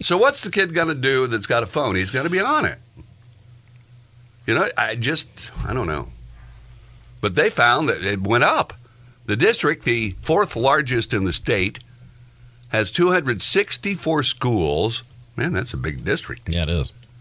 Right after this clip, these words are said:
Speaker 1: And made the move after Ron DeSantis signed a bill in May banning kids from using their phones.
Speaker 2: Hmm.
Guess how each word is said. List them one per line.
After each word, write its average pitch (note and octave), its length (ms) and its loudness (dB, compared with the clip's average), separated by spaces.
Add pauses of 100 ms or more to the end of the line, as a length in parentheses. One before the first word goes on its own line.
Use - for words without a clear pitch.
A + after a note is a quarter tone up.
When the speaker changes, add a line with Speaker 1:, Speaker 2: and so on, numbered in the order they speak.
(160)
Speaker 1:
And F#2 160 0
made E3+ 220 0
the C#3 80 0
move B2+ 280 2
after A2+ 300 0
Ron D#3+ 560 2 (100)
DeSantis A2 760 0 (540)
signed D#3 360 2
a D3 40 0
bill C3 240 2
in A2+ 100 2
May A2 400 2 (720)
banning F3 640 0
kids C#3 380 0
from A#2+ 320 0
using C3+ 600 0
their C#3 180 2
phones. - 720 -2 (220)
Speaker 2:
Hmm. A#2 160 4